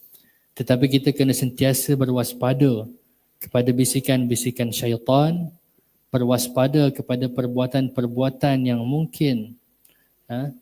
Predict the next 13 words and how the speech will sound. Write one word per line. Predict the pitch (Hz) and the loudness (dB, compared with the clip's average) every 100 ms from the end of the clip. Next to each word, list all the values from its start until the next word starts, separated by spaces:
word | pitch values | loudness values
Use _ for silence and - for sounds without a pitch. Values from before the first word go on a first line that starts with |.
| _ | _
men-, | - 117 120 - 123 _ _ 120 | -4 0 0 -2 -14 _ _ -2
menjadikan | 127 127 127 131 160 139 123 | 2 4 4 4 2 0 0
kita | 127 120 131 123 - | -2 0 0 0 0
terjerumus, | 139 107 - _ _ _ _ 123 123 139 151 131 - - _ _ _ _ _ _ _ _ _ 123 | 0 0 -12 _ _ _ _ 0 2 2 0 -2 -4 -10 _ _ _ _ _ _ _ _ _ -8
ha, | 131 123 117 - _ _ _ _ | -6 -8 -10 -18 _ _ _ _
ke | - | -2
lembah | 120 127 127 139 107 | 2 2 2 2 0
yang | 117 143 180 - - _ _ _ _ _ _ _ _ | 0 -2 -2 -6 -12 _ _ _ _ _ _ _ _
tidak | 147 131 110 | 2 2 2
baik. | 110 104 104 - _ _ _ _ _ _ _ _ | -2 -6 -10 -18 _ _ _ _ _ _ _ _
Ha, | 110 123 | -12 -12
perkara | - 123 131 139 | -4 0 4 4
yang | 135 160 | 4 2